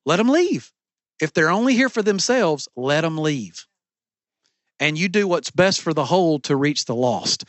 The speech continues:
Most churches stop growing because they've chosen to. So you, you do those things and focus on those things that are gonna provide the greatest return on investment, and don't make fear-based decisions, make faith-based decisions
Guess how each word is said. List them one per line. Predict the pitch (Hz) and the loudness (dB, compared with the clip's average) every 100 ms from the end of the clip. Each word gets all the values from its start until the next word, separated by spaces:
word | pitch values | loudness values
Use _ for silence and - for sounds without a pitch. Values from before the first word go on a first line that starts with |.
| _ | _
Most | 143 190 208 | 0 2 2
churches | - 240 - 151 | 0 0 0 -2
stop | 185 170 151 | 0 -2 0
growing | 175 180 143 | 0 2 0
because | 127 143 120 | -2 -2 -2
they've | 127 113 | -2 -2
chosen | - 135 110 90 | -2 0 -2 -8
to. | 87 65 - _ _ _ _ _ _ _ _ _ _ _ _ _ _ _ _ _ | -12 -14 -18 _ _ _ _ _ _ _ _ _ _ _ _ _ _ _ _ _
So | - 180 165 | -2 2 2
you, | 147 156 190 220 | 0 -2 -2 -2
you | 165 196 | -2 -2
do | 156 220 | 0 0
those | 233 165 135 | 2 0 0
things | 165 151 143 | -2 -2 -4
and | 127 | -2
focus | 170 180 165 151 | 0 0 0 0
on | 143 | 0
those | 123 | -2
things | - 135 127 | -2 -2 -2
that | 135 | -2
are | 127 | -2
gonna | 147 147 | -2 -2
provide | - 139 135 131 | -2 -2 0 -2
the | 127 | -2
greatest | 139 135 - | -2 -2 -6
return | 135 143 | -4 -2
on | 131 123 | 0 0
investment, | 143 156 151 131 - - - _ - | 0 0 -2 -6 -8 -20 -20 _ -4
and | 139 131 | -2 0
don't | 117 156 165 | -2 -2 -2
make | 151 147 - | -4 -4 -4
fear-based | - 147 131 123 117 - | -2 -2 0 -4 -4 -6
decisions, | - 135 117 107 - | -4 -2 -4 -6 -6
make | 107 - | -8 -6
faith-based | - 120 - - 160 - | -6 -6 -6 -10 -10 -8
decisions | - - - - - - | -8 -8 -8 -12 -14 -16